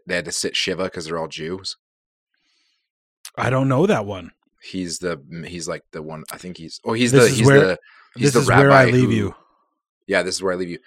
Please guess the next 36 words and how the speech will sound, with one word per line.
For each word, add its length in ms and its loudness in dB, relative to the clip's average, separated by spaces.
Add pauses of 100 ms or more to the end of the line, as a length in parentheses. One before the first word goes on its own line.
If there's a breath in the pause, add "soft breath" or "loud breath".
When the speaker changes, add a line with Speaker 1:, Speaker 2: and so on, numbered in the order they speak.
(260 soft breath)
Speaker 1:
This 220 2
is, 180 -4
he, 420 -4
it's 180 -4
actually 260 0
really 80 -4
funny. 220 -8
He 120 -12
plays, 380 -2
like, 320 -8
the, 340 -8
the 100 -14
rabbi 420 -8
that's, 240 -12
like, 180 -14
in 120 -18
charge 360 -10
of 160 -14
them 220 -12
sitting 320 -10
Shiva 340 -10
as 120 -12
a 60 -16
family, 440 -14
and 260 -14
they 100 -12
all 460 -14
grew 140 -8
up 80 -16
together, 300 -4
like, 140 -8
the 80 -20
kids 340 -12
and 140 -20
him. 320 -16 (380 soft breath)
So 560 -8